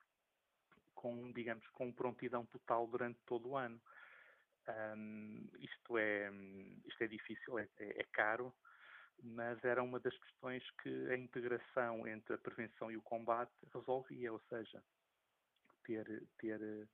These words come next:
uma, um organismo, um departamento, seja o que for,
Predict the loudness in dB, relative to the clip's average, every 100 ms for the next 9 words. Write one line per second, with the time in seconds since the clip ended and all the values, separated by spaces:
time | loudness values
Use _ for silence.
0 | -20 -20 _ -10 -8 -4 -6 -6 -6 -2
1 | -2 -2 -6 -10 -10 -14 -14 -18 -20 -20
2 | _ _ -16 -14 -10 -2 -2 -2 -8 -6
3 | -10 -8 -8 -6 -10 -6 -2 -2